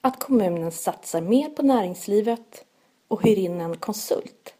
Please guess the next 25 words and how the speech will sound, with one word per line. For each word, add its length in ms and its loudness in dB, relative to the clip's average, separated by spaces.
som 140 -10
ska 160 -2
arbeta 460 -2
som 180 -6
företagslots 1160 -4
och 220 0
utveckla 500 -4
din 240 0
lilla 240 -2
kommun 460 -8
till 120 -10
ett 140 -6
regionalt 680 -2
centrum 540 -8
för 120 -14
handeln? 580 -6
Eller 580 0
att 200 -6
din 300 -6
närmaste 540 -4
biblioteksfilial 1080 -4
ska 260 -6
få 120 -14
finnas 360 -10
kvar? 440 -4